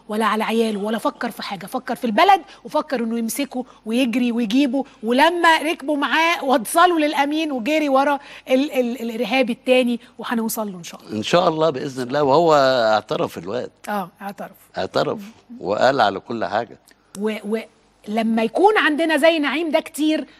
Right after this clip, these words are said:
Speaker 1: نقدر إن إحنا يعني نساعد الشرطة ونقضي على الإرهاب. ده الكلام يا جماعة اللي بنقوله العادي جدًا، إنه المواطن يساعد الشرطة، وإن إحنا لما نشوف إرهابي نقبض عليه، ولما نشوف حد بيخرب، آه، الكهرباء نقبض عليه، وإن إحنا ما نسيبش حد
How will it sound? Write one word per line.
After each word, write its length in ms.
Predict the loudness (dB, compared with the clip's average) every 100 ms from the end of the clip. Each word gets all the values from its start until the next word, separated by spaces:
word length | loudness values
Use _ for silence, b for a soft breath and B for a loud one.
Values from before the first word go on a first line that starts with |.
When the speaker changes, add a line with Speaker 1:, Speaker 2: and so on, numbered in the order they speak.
| -4
Speaker 1:
نقدر 400 | -2 0 -2 -2
إن 120 | -2
إحنا 340 | -4 -4 -6 -8 B B
يعني 360 | -2 0 -2 -6 b _
نساعد 600 | -4 0 6 6 6 2
الشرطة 560 | -2 -4 -6 -4 -2 -2
ونقضي 580 | -2 -2 -4 -2 -2 2
على 180 | 2 0
الإرهاب. 400 | -2 -2 -2 -4
ده 80 |
الكلام 420 | -4 -2 -2 -2 -4
يا 60 |
جماعة 160 | -4 -4
اللي 120 | -4
بنقوله 260 | -2 0 0
العادي 400 | 2 2 2 -2
جدًا، 320 | -6 -6 -6 -8 B B
إنه 280 | 2 4 2
المواطن 680 | 2 4 4 4 2 0 0
يساعد 500 | -2 -2 0 0 -2
الشرطة، 480 | -6 -8 -8 -10 -18 B -4
وإن 140 | -4
إحنا 200 | -2 0
لما 260 | 0 2 0
نشوف 340 | 0 -2 -2
إرهابي 320 | -2 -2 0
نقبض 360 | -2 0 0 2
عليه، 320 | 2 0 -4 B B
ولما 240 | 0 2
نشوف 180 | 0 -4
حد 180 | -4 -2
بيخرب، 460 | -2 0 0 0 -2 B -4
آه، 320 | -2 0 0
الكهرباء 680 | 0 2 4 2 2 0 0
نقبض 380 | -2 0 2
عليه، 400 | 4 4 2 -2 -4
وإن 120 | -6
إحنا 200 | -6 -6
ما 80 | -6
نسيبش 320 | -8 -10 -12
حد 220 | -10 -10